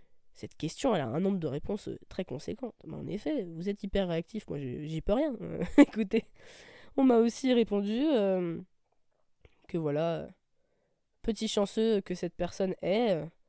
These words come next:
elle a appris à être empathique et bienveillante,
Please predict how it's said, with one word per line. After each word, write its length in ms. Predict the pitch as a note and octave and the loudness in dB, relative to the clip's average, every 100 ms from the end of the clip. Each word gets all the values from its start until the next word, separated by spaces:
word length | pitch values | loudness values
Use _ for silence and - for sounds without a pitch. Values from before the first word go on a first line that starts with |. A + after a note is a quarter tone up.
| _ _ - E3+ | _ _ -10 -2
elle 140 | E3+ | 2
a 100 | E3+ | 2
appris 400 | F3 - A#3 A3+ | 2 0 2 4
à 80 | F3 | 4
être 200 | E3+ - | 2 -2
empathique 580 | G#3+ G#3+ G#3 A3 - - | 0 0 0 -4 -12 -6
et 100 | F#3 | -4
bienveillante, 760 | F3 F#3+ F#3 F3+ G3 - - | 0 0 2 2 0 -2 -14